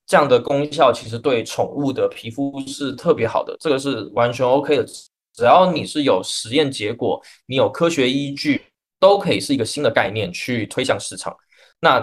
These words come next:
当然就是产品的这个设计感，以及品牌与用户要有充分的互动感，这两点其实我们现在研究市面上的许多竞品会发现，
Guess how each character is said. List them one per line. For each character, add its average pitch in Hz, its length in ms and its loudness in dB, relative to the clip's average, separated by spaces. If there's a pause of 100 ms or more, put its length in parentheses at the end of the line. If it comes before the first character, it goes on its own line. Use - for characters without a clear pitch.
(100)
当 185 100 6
然 147 140 4
就 160 100 2
是 156 80 0
产 147 300 -4
品 143 240 -4
的 101 180 2
这 120 140 -4
个 113 80 0
设 156 240 0
计 139 240 -4
感， 101 200 0 (340)
以 131 120 -4
及 120 280 -8
品 117 340 -4
牌 110 260 2
与 113 320 -6
用 139 260 2
户 - 360 0
要 127 200 6
有 85 280 -2
充 156 240 -4
分 160 120 2
的 113 80 0
互 151 220 -2
动 123 180 4
感， - 240 -6 (380)
这 262 160 4
两 120 300 2
点 104 240 0
其 139 160 -4
实 135 100 -4
我 123 140 4
们 104 200 -4
现 160 140 -4
在 156 140 4
研 127 200 0
究 135 160 2
市 135 160 -8
面 127 160 -4
上 123 160 0
的 113 80 -2
许 - 200 -12
多 113 160 -4
竞 120 240 -8
品 95 120 -16
会 110 140 -4
发 117 180 4
现， 113 320 -2